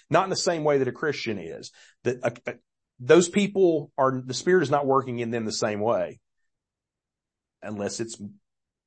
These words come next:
He is working in them to bring them to salvation, right?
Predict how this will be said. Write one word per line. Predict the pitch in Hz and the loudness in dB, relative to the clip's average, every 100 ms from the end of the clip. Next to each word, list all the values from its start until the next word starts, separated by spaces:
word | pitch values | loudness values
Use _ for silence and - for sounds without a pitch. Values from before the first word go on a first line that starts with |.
| _ _ | _ _
He | 107 | -8
is | 90 | -4
working | 104 101 98 | -6 -6 -8
in | 95 92 | -8 -8
them | 90 - | -8 -10
to | 98 | -12
bring | 98 95 | -10 -8
them | 98 87 | -10 -10
to | 98 | -6
salvation, | - 107 127 139 - 80 | -2 2 4 4 0 -10
right? | 82 87 | -10 -12